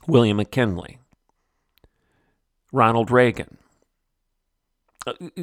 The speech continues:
quotes Al Smith, quotes John Adams, of people that have said that the Ten Commandments are the foundation of our culture. I told you yesterday that if you go into the Supreme Court, and I've been there, I've been there during a hearing when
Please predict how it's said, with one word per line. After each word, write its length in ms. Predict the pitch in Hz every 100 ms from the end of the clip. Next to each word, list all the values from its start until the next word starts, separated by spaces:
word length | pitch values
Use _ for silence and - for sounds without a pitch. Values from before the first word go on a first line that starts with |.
| -
quotes 680 | - 240 247 113 - - - - _ _ _
Al 220 | 120 113 117
Smith, 580 | 135 127 95 - - _ _ _ _ _ _ _
quotes 680 | - - 262 190 - - - - _ _ _ _
John 260 | 120 107 113
Adams, 560 | 127 113 - - - - _ _ _ _ _ _ _ _ _ _ -
of 140 | 123
people 260 | - 160 135
that 120 | 131
have 120 | 127
said 220 | - 185
that 140 | 107 -
the 60 |
Ten 240 | - - 160
Commandments 480 | - 139 160 113 113
are 100 | 104
the 80 |
foundation 560 | 104 117 117 127 - 98
of 80 | 92
our 100 | 80
culture. 480 | - 202 170 - - - -
I 80 | -
told 240 | 190 175
you 80 | 160
yesterday 520 | 175 180 - 110 90
that 180 | 76 110
if 100 | 113
you 60 | 127
go 180 | 175 180
into 160 | 143
the 100 | 127
Supreme 360 | - - 123 120
Court, 260 | - 156
and 80 | 120
I've 140 | 110 180
been 220 | 175 139
there, 200 | 85 120 - - _ _ - - _ _ -
I've 100 | 117
been 140 | 127 156
there 120 | 110
during 260 | 110 110
a 40 | 104
hearing 400 | - 170 107 98
when 180 | 98